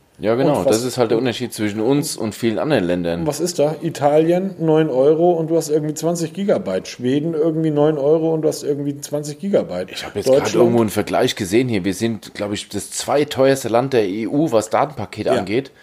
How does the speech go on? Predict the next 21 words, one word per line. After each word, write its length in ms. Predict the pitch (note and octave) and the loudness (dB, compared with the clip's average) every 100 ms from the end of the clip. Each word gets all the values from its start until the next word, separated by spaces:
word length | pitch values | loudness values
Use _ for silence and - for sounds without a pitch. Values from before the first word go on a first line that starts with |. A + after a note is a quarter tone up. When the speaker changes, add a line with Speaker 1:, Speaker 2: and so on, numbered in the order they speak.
| - | -10
Speaker 2:
Ja, 220 | D#3 E3 | -6 -6
natürlich. 360 | C3+ B2+ - G2+ | -8 -8 0 0
Speaker 1:
Ja, 100 | A2+ - - - - | -2 -14 -20 -20 -6
weil 180 | F#2+ F#2+ | -4 -2
viele 320 | - C#3+ C3+ | 2 4 4
haben, 500 | B2 C#3 C#3 A2 F2 - | 4 2 -2 -6 -14 -2
die, 220 | A2 G#2+ - _ - | 0 0 -4 _ -10
die 100 | G2+ | -4
haben 320 | A#2 C3 B2+ - _ _ _ - | -2 0 -2 -6 _ _ _ -2
wirklich 340 | B2+ C3+ - - | -2 -2 -8 -2
unlimitiert. 880 | A3+ A#3 G#3 F#3+ - F#2 E2+ - - _ _ - - _ _ _ - | 2 2 4 2 -2 -4 -4 -6 -18 _ _ -20 -20 _ _ _ -4
Äh, 140 | A#2 | -2
das 200 | C3+ A#2+ | 0 -2
ist 220 | B2 A#2 | -2 -4
unglaublich. 720 | F#3+ G3+ C#3+ D3+ C4+ C3 - | 0 0 2 0 0 -4 -2
Unlimitiert 500 | E3 G#3 G3+ D#3+ C#3+ | 0 2 2 2 2
heißt 200 | C#3 B2+ | 2 2
ja 60 | A#2 | 2
hier, 220 | G#2+ A#2 - - D2+ C2 - | 2 0 -4 -8 -6 -6 -4
ah, 160 | G2 | -2
wo, 160 | F#2 G2 | -2 -6